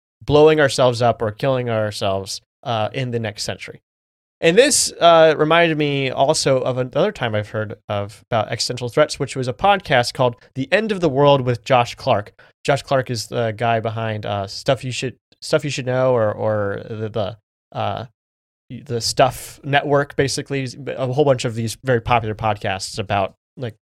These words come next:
just kind of random trivia and stuff. So he, he made this ten-part podcast about existential risk, and I think it's absolutely fascinating. Um, he says that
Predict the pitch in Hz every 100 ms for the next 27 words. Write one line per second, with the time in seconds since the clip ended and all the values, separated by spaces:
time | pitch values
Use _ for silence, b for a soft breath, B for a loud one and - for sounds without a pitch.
0 | - - 151 104 117 110 104 - 107 104
1 | - 113 - 107 _ B B B B -
2 | 190 175 208 226 220 - _ _ - 143
3 | 208 208 202 165 190 190 175 160 156 156
4 | 160 143 - 123 127 - 156 - 151 139
5 | - 123 110 110 - - b b b 147
6 | 135 143 143 151 139 113 - - 175 -
7 | 135 113 120 117 110 98 101 b b _
8 | 151 139 131 123 113 _ _ _ 143 170
9 | 196 190 165 147 135 - 127 123